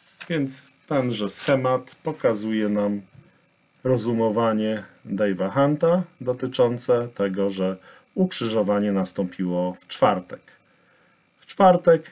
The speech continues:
nie w piątek, nie w środę, a w czwartek. To obliczenie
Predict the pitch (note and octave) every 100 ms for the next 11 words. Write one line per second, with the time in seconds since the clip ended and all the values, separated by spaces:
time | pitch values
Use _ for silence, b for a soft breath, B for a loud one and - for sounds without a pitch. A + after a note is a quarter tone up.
0 | - A2+ B2+ C3 B2 A2+ G#2+ G#2+ G2+ -
1 | G#2+ A2 - G2+ G2 F#2 F2+ - - E2+
2 | E2+ - - - F#2 - - - - _
3 | _ - B B B _ _ - - _
4 | _ _ - - - - - _ _ _
5 | _ - - _ _ - - _ _ -
6 | F#3 F3+ E3 E3 F3 E3 D#3 D#3 D3+